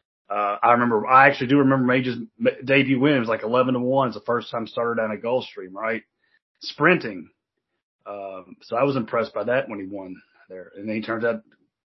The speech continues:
a few months later, he's winning the Derby at a mile and a quarter. So I don't know if I call him a one-hit wonder. I mean, hitting the board in the other Triple Crown race, that's no small feat. But, uh, I was never a huge Mage guy. I guess maybe 'cause I didn't like him in the Derby. <laughs> So that's on me, right?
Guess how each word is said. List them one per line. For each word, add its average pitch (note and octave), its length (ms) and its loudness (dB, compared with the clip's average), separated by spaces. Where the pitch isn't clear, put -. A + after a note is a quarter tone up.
a - 80 -12
few C#3+ 120 4
months C3+ 240 4
later, C3+ 240 2
he's A2+ 160 -8
winning B2 300 -4
the A#2 60 -10
Derby B2 260 2
at A2+ 40 -4
a - 40 -2
mile A#2 200 0
and A2 100 -4
a - 40 -18
quarter. A2+ 440 -2
So G#2 300 -6
I G3 60 -4
don't G#3 120 4
know F#3 60 6
if D#3+ 60 4
I - 20 -6
call F#3 200 8
him D3 40 4
a C#3 40 4
one-hit D3 300 6
wonder. D3+ 460 2
I C#3+ 60 -2
mean, C3+ 160 0
hitting C#3 160 -2
the C#3+ 40 -6
board C#3 300 0
in B2+ 60 -2
the C3 100 -2
other C3 140 -4
Triple B2+ 260 -8
Crown C3+ 280 -4
race, A#2 220 -4
that's B2 200 -6
no B2 180 -4
small A2+ 420 -6
feat. A2+ 320 -8
But, G2 300 -14
uh, F#2 260 -12
I A#2+ 100 -2
was D3 100 2
never A#2+ 420 -4
a - 60 -16
huge C3+ 420 -6
Mage A#2 340 -4
guy. A#2 180 0
I A#2 40 -2
guess B2+ 180 -2
maybe A#2+ 200 -4
'cause A2 80 -12
I A#2+ 80 4
didn't A#2 160 -2
like A2+ 180 2
him A2+ 80 -8
in A#2 60 -6
the A2 80 -2
Derby. B2+ 440 4
<laughs> - 20 -8
So C3+ 100 2
that's C#3+ 200 8
on C#3 200 4
me, C#3+ 180 2
right? B2 300 2